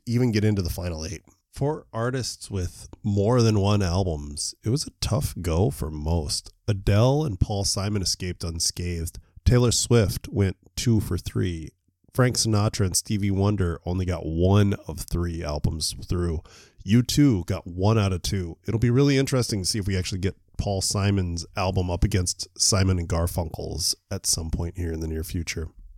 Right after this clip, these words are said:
Now we have our second round matchups. What are your favorites? What are you thinking? I have a couple that I'm watching closely. Firstly, in the modern bracket, Simon and Garfunkel versus Billy Joel. That is such a massive round two matchup.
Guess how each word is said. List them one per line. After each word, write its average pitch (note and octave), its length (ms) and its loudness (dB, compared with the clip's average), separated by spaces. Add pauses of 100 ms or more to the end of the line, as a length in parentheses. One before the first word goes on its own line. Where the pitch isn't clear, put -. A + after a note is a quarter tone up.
(540)
Now C3+ 380 2
we C#3 160 2
have D#3+ 180 2
our F3+ 120 0
second C#3 260 0
round C#3 220 4
matchups. G#2+ 560 -2 (120)
What C#3 140 2
are D3+ 40 8
your E3 180 6
favorites? F#2 680 -4
What A#2 100 -2
are B2+ 40 0
you B2+ 60 2
thinking? A2 420 -4 (500)
I A2+ 80 2
have C3+ 80 4
a D#3 40 -2
couple D#3+ 260 2
that A#2 80 4
I'm A2+ 200 2
watching B2 360 0
closely. C3+ 360 0
Firstly, D#3 600 2 (380)
in A#2+ 120 2
the A#2 60 4
modern G2+ 400 4
bracket, F2+ 420 -2
Simon A#2+ 300 6
and A#2 100 2
Garfunkel B2+ 500 0
versus A2 300 2
Billy G#2+ 280 4
Joel. G2 520 0 (360)
That B2+ 140 0
is C3 140 2
such - 300 -4
a C3 80 0
massive G2 600 -4
round F#2 300 -2
two F#2 180 -2
matchup. E2+ 540 -4